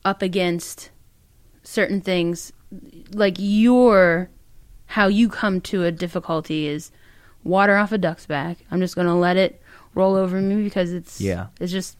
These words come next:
Speaker 1: part of this
Speaker 2: Nothing
Speaker 1: dunya, right?
Speaker 2: matters, yeah.
Speaker 1: Yeah,
Speaker 2: I
Speaker 1: yeah.
Speaker 2: mean, you can make a big scene out of some things, but it just doesn't matter, so.
Speaker 1: Yeah, and so I think that's a really healthy mentality to go through. Did you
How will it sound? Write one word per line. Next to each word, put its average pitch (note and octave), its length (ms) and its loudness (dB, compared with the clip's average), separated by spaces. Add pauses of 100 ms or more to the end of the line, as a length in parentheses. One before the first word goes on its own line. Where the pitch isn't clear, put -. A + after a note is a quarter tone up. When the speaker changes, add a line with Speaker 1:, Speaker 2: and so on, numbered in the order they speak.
(120)
Speaker 1:
part F3 200 0
of F3 60 0
this E3+ 100 -6
Speaker 2:
Nothing C#3+ 320 4
Speaker 1:
dunya, C3+ 40 4
right? B2+ 60 6
Speaker 2:
matters, G#2+ 320 4
yeah. G#2 320 2
Speaker 1:
Yeah, B3+ 100 6
Speaker 2:
I C4 40 8
Speaker 1:
yeah. A#3+ 280 6
Speaker 2:
mean, F#2+ 180 -6
you B2 100 -2
can C3 140 0
make B2 100 2
a B2 60 2
big A2 180 0
scene G#2 240 -4
out F2+ 80 -2
of F2 80 -6
some G2+ 160 -2
things, F#2 220 -6
but F#2 100 -2
it F#2 60 0
just F#2 160 -8
doesn't F2+ 280 -8
matter, E2+ 360 -12
so. - 80 -18
Speaker 1:
Yeah, A3 360 2
and G3+ 160 0
so G3 360 4
I G3+ 140 2
think C4 180 6
that's A3+ 180 2
a G3 60 -4
really F#3+ 240 -2
healthy F#3 400 -4
mentality F3+ 640 -4
to E3 100 -6
go E3 220 -4
through. E3+ 340 -4 (400)
Did G3+ 160 -4
you A#3+ 380 2